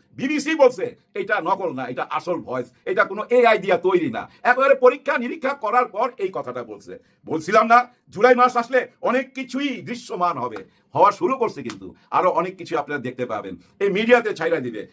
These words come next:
এইভাবে ছাড়তে ছাড়তে আপনারা নিজেরাই একটা বিচার করতে পারবেন। এখন আপনারা বিচার করতে পারতেছেন না যে শেখ হাসিনা কত বড় খুনি ছিল, কত বড় জাহান্নামী ছিল, কত বড় একজন পাষাণ মানুষ ছিল।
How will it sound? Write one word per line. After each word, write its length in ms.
এইভাবে 340
ছাড়তে 320
ছাড়তে 220
আপনারা 360
নিজেরাই 380
একটা 220
বিচার 320
করতে 240
পারবেন। 320
এখন 200
আপনারা 220
বিচার 220
করতে 220
পারতেছেন 400
না 220
যে 80
শেখ 280
হাসিনা 360
কত 200
বড় 200
খুনি 340
ছিল, 200
কত 400
বড় 220
জাহান্নামী 480
ছিল, 220
কত 440
বড় 240
একজন 180
পাষাণ 440
মানুষ 260
ছিল। 200